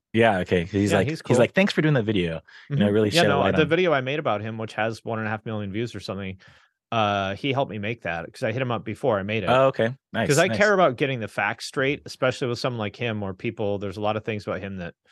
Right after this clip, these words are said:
Speaker 2: people think that are just false.
Speaker 1: Mm-hmm.
Speaker 2: And, uh, it's not so much I'm here to defend Ronnie. My larger point with that is that, um, it,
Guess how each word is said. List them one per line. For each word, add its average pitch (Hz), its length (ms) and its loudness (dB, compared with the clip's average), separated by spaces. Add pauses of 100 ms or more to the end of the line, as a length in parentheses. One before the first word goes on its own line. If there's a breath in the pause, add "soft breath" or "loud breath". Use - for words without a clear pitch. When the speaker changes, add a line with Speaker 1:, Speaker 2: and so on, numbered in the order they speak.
(240 soft breath)
Speaker 2:
people 110 300 -2
think 101 280 -6
that 95 80 -6
are 92 80 -6
just 95 220 -8 (120)
false. 104 460 -2 (280 soft breath)
Speaker 1:
Mm-hmm. 107 280 4
Speaker 2:
And, 113 360 -2
uh, 123 60 0
it's 110 180 -4
not 196 180 2
so 185 100 0
much 156 180 -2
I'm 131 140 -2
here 131 180 0
to 117 100 -2
defend 113 460 -2
Ronnie. 117 460 0 (340 soft breath)
My 113 160 -2
larger 156 340 2
point 113 280 -4
with 107 120 -8
that 107 240 0
is 101 160 -8
that, 101 240 -4 (460)
um, 107 420 -2 (140)
it, 123 280 -4